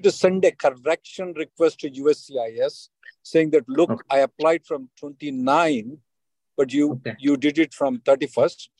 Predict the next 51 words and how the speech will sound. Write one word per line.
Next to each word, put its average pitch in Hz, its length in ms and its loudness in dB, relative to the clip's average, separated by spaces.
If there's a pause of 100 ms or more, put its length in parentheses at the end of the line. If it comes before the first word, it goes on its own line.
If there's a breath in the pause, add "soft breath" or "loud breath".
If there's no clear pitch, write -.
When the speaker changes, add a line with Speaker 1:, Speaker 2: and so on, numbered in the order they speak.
(100)
Speaker 1:
Send 180 240 0
a 180 60 2
correction 151 380 -4
notice 110 300 -10
to 101 100 -16
them, 95 140 -18
okay? 185 260 2 (1120)
Speaker 2:
Applied 156 360 2
for 165 140 2
twenty-nine 151 560 0
January 135 540 2
and 120 180 -4
they 120 100 -4
did 120 180 -6 (100)
thirty-first 120 400 -4
Speaker 1:
I 151 80 4
got 147 200 2
Speaker 2:
March. 117 200 -8
Speaker 1:
it. - 60 -20 (280)
I 143 120 0
got 143 220 0
it. 113 120 -14
But 127 120 -6
Speaker 2:
Okay. - 120 -10
Speaker 1:
just - 160 -14 (140)
tell 160 200 2
them, 156 140 -2 (220)
send 170 240 -2
an 160 100 -2
e-, 156 240 -8
send 170 320 -4
a 170 60 2
correction 147 460 0
notice 131 340 -4
to 120 60 -10
them. 92 240 -12 (320)
Speaker 2:
Okay. 107 240 -8 (420)
Yeah. 104 180 -6 (460)
And 117 160 2
in 127 160 4
the 127 100 4
meanwhile, 127 480 4
we 120 80 2
are 113 180 0
still 117 180 0
working 113 340 -2
on 104 200 0
my 101 140 0
H 101 240 -8
one 104 180 -18
stuff. - 240 -14